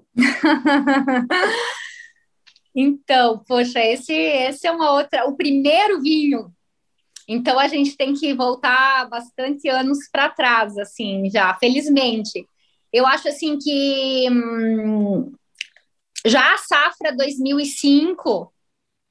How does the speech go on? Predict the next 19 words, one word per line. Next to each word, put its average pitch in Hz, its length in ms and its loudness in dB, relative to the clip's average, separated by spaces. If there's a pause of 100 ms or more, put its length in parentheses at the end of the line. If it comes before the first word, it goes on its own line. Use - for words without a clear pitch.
(260)
ah, 202 360 4
dos, 202 440 -8
do, 202 180 -2
dos 190 460 -2
vinhos 269 360 4
que - 120 0
eu 240 40 6
elaborei 226 540 4
lá 240 140 0
na 220 80 -4
Lídio 226 260 -6
Carraro 220 480 0
já 247 280 0
tavam 247 360 -4
bastante 247 460 -4
a 247 40 -4
minha 240 180 -4
cara, 185 360 0
assim. 175 400 -16